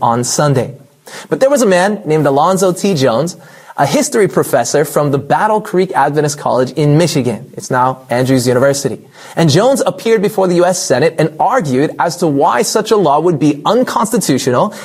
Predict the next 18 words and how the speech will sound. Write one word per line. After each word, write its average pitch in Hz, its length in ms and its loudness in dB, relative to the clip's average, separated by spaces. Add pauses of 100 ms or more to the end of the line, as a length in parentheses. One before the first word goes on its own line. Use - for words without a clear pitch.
(100)
and 175 140 0
even 180 340 2
dangerous. 147 760 0 (440)
He 170 120 -2
compared 202 520 0
the 196 80 2
trajectory 147 760 0
for 131 160 -2
them 127 260 0
of 143 240 -2 (200)
American 160 520 0
history 127 560 0
and 147 160 0
the 139 60 2
history 196 360 -2
of 160 160 0
ancient 175 340 2
Rome, 139 320 0